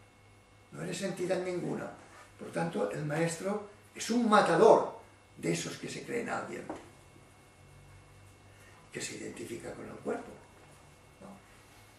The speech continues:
Pero no quiere decir que tú tengas que matar tu cuerpo, evidentemente que no.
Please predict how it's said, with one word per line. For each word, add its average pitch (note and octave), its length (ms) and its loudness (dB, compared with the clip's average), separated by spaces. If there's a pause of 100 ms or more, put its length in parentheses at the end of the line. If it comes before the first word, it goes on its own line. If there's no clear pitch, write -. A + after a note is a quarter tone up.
(280)
Pero A#2+ 200 -12
no C#3 60 -10
quiere G#3 160 2
decir D3 260 2
que A#2+ 80 -4
tú - 140 -8
tengas - 260 -6
que - 100 -8
matar - 300 -8
tu - 140 -10
cuerpo, - 300 -6
evidentemente - 680 -12
que - 60 -14
no. - 100 -12